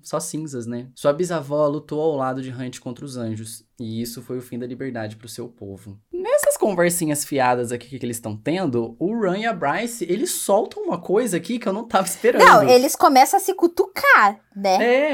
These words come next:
Speaker 1: É, e, e aí eles revelam um bagulho que eu fiquei meio assim, "Uai, como assim? De onde que saiu isso, né?"
Speaker 2: Pois é.
Speaker 1: O Ron, ele é chamado pra lidar com uma briga entre os casais feéricos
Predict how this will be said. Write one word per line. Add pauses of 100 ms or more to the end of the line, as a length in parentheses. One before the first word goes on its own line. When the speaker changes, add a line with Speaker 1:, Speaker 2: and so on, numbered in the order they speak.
Speaker 1:
É,
e,
e
aí
eles
revelam
um
bagulho
que
eu
fiquei
meio
assim,
"Uai,
como
assim?
De
onde
que
saiu
isso,
né?" (100)
Speaker 2:
Pois
é.
Speaker 1:
O
Ron,
ele
é
chamado
pra
lidar
com
uma
briga
entre
os
casais
feéricos